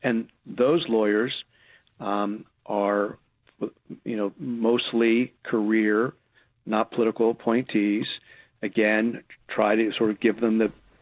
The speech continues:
benefit of the doubt that they're making their, um, best decisions here. And there are differences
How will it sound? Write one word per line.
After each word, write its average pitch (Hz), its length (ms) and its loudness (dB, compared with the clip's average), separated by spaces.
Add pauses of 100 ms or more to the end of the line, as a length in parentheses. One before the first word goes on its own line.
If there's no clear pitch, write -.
benefit 113 260 2
of 113 60 -6
the 117 100 4
doubt 107 360 2
that - 140 -8
they're 104 160 2
making 107 340 0
their, 104 220 -2 (440)
um, 104 180 -2
best 110 280 2
decisions 104 560 2
here. 107 240 2
And 214 160 6
there 269 140 4
are 254 120 2
differences 139 540 -2